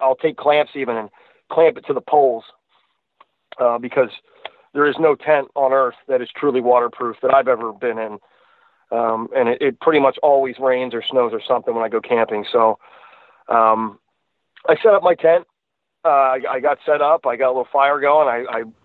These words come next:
got a can of Spam out, put it on a stick. I was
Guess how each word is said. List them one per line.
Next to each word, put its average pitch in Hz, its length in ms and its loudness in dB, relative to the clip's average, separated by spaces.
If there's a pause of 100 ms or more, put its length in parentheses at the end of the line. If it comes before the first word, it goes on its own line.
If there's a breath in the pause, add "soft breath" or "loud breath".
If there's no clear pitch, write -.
(420)
got 143 140 2
a 135 40 -4
can 151 240 -2
of 131 60 -12
Spam 156 380 2
out, 160 220 2 (240)
put 151 120 -2
it 151 60 2
on 151 100 0
a 151 120 -8
stick. 165 300 0
I 123 100 2
was 123 160 -2